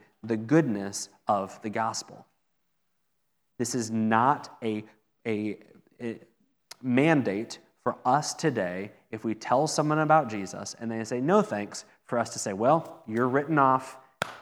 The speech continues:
you're gonna burn, I'm sorry." That's not what this is a command to do. Now, may that be the case. That, that may be the case. We have to, we have to remember that. But this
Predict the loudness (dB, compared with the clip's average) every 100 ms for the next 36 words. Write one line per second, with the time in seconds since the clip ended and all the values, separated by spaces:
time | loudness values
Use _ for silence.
0 | -16 -6 -4 0 0 -2 -4 -6 -8 -6
1 | -2 -2 -4 -12 -18 _ _ _ _ _
2 | _ _ _ _ _ _ _ _ _ -12
3 | -10 -4 -4 -2 -6 -6 -8 -10 -10 -10
4 | -8 -8 -10 -10 -12 -14 _ _ _ _
5 | 6 6 4 2 6 8 8 6 4 4
6 | 2 -2 -4 -6 -8 -10 _ _ 4 4
7 | 6 2 6 4 6 4 4 2 -2 -2
8 | 2 4 4 4 4 2 2 0 2 2
9 | 2 2 0 -6 -12 -20 _ _ _ 2
10 | 2 2 2 4 2 -4